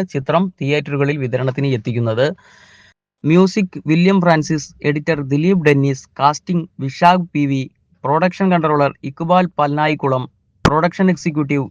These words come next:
ഷെറിൻ സ്റ്റാൻലി, മേക്കപ്പ് ജിതേഷ് പൊയ്യ,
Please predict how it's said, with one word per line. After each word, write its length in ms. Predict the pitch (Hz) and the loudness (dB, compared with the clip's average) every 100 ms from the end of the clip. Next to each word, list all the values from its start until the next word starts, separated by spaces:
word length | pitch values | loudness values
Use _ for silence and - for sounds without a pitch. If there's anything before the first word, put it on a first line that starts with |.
| - | -10
ഷെറിൻ 320 | - 160 185 185 | -4 -2 0 -2
സ്റ്റാൻലി, 460 | - 156 147 139 131 - _ _ _ - | 0 0 2 0 -2 -4 _ _ _ -8
മേക്കപ്പ് 460 | 139 156 175 156 139 | -4 -2 -2 -2 -2
ജിതേഷ് 340 | 147 175 - | -2 -2 -2
പൊയ്യ, 340 | 151 139 131 | -2 2 2